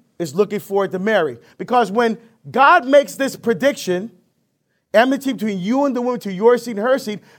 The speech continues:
the devil's gonna only be a-, the only one to be around to see this come to fruition.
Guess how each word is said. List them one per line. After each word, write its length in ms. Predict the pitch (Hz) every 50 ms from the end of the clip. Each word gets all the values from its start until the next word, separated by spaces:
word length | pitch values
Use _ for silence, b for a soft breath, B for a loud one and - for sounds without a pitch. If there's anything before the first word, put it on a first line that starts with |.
| b _
the 100 | - 175
devil's 440 | 151 123 185 196 226 254 262 269 196
gonna 260 | 175 214 208 180 170 -
only 260 | - 185 214 240 240
be 200 | 240 175 240 240
a-, 160 | 233 226 208 - -
the 120 | 175 160 -
only 200 | 196 202 226 240
one 180 | 247 233 233 226
to 60 | 208
be 140 | 175 214 208
around 380 | 202 185 202 202 202 196 196 196
to 100 | 185 160
see 220 | - - 196 190
this 200 | 170 185 175 -
come 260 | - - 180 175 170
to 120 | - - 165
fruition. 560 | - - 165 156 151 143 143 - 113 110